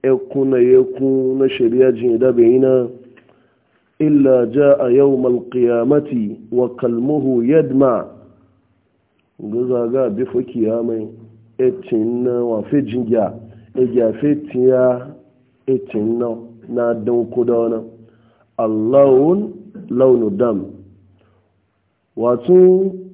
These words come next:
sifa ya gya na udana sifu ya gya.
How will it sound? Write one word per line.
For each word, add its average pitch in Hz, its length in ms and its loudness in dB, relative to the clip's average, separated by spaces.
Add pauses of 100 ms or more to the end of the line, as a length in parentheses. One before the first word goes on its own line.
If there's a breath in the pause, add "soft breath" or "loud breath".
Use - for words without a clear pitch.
(760)
sifa 160 600 6
ya 170 520 6
gya 127 280 4
na 143 180 6
udana 147 520 6 (120)
sifu 175 320 2 (140)
ya 156 200 4
gya. 120 320 2